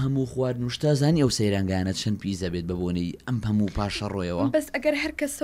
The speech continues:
Speaker 2: و لە لای خۆیەوە کوی
Speaker 1: ئێ، ئەوە
Speaker 2: کاتەوە؟
Speaker 1: کێشەکەی نایکە،
Speaker 2: ئا.
Speaker 1: هەر کەسە و نایکە. هەر کەسە و نایکە. تۆ بێ حسابی وە بکەیت کە ئەچیتە سەیرانگایەک، ئەچیتە شوێنە دانیشی. حسابی وە کە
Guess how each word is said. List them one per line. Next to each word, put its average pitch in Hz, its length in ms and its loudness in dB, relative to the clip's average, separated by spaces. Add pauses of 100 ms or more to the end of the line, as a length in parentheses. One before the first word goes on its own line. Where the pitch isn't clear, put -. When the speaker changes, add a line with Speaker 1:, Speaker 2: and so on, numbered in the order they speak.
Speaker 2:
و 294 100 -2
لە 277 120 2
لای 277 200 0
خۆیەوە 254 420 0
کوی 269 140 -4
Speaker 1:
ئێ، - 320 0
ئەوە 135 180 4
Speaker 2:
کاتەوە؟ 135 100 -2
Speaker 1:
کێشەکەی 127 440 -2
نایکە، 95 260 0
Speaker 2:
ئا. 92 100 -2
Speaker 1:
هەر 92 140 -4
کەسە 101 160 -8
و 110 160 -2
نایکە. 82 260 -8 (760)
هەر 123 140 2
کەسە 120 140 -4
و 139 140 0
نایکە. 87 260 -6 (420)
تۆ 139 160 0
بێ 139 140 2
حسابی 127 360 2
وە 127 80 6
بکەیت 95 280 -4 (540)
کە 110 100 -2
ئەچیتە 120 380 -2
سەیرانگایەک، 95 560 0
ئەچیتە 123 300 -4
شوێنە 107 280 0
دانیشی. 90 500 -4
حسابی 151 320 0
وە 147 100 -6
کە 156 100 0